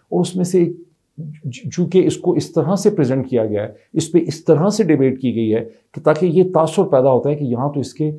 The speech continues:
बॉटम पे जब आप जाएंगे, इसकी तह में जाएंगे, तो आपको कोई बड़ी खौफनाक किस्म की हकीकतें मिलेंगी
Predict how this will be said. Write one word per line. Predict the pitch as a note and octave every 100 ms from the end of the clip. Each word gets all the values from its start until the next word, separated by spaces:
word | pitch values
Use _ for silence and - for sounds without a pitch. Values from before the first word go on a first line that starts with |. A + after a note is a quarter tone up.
| - - G2
बॉटम | C3 - A#3+
पे | G3+
जब | F3+
आप | D#3+ A#2+
जाएंगे, | A#2+ D3 C#3+
इसकी | C#3+ D3+
तह | D#3 E3+
में | F3
जाएंगे, | B2 B2+ C#3+
तो | D3 - _ -
आपको | E3 - F3+
कोई | D#3+
बड़ी | A2 D#3 G#3
खौफनाक | F3+ - C#3+ C3 D3+ F3 F3
किस्म | D3 D3+
की | C#3+ C#3+ C#3+ _ - A#2+
हकीकतें | E3 D3+ F3+
मिलेंगी | C3 C3 C3